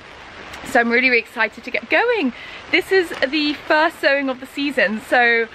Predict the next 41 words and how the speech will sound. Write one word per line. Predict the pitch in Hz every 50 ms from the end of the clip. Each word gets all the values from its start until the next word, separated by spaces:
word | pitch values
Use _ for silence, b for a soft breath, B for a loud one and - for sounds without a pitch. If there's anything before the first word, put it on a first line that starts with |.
| B B B B B B -
I | -
mean, | 269 269 269 262
it | 262 269
feels | - - 320 285 254 -
really | 247 285 277 247 269
momentous, | 269 254 254 247 240 247 247 247 247 247 - - 285 233 233 233 - - -
really | 285 269 262 269 254 277 269
exciting. | - - - - - - 254 247 240 254 - - 262 277 240 240 240
It | - 262 240
feels | - - 277 254 262 254 254
now | - 277 269 254 240 240 233
that | 226 233 226 214 - 233
maybe | 240 254 240 240 254 - 294 302 302 320
spring | - - - - - 311 311 330 349
is | 359 - -
here. | - - 320 359 381 359 359 349 359 359 359 359 370 B B B B B B B B -
Um, | - 247 247 240 240 247 247 247 247 240 - - - - - -
it | - 269
feels | - 339 349 359 -
like | 392 -
winter's | 285 311 269 - - -
just | 247 - -
been | 254 262
hanging | 254 - 247 247 247 240
on | 226 226 226
so | - - 233
long | 233 220 214 226 233
this | 254 - -
year, | 285 254 254 269 311 311 B B B B B B B B -
and, | 233 233 226 226 233 240 240 240 233 247
um, | 233 226 226 226 233 233 240 240 214
this | 262 320 -
is | 330 302
just | - 320 320 -
such | - 294 - -
a | - 226
big | 262 254
moment | 240 254 233 233 240 233 226
in | - 240
my | 240 226 226
life | 233 240 262 311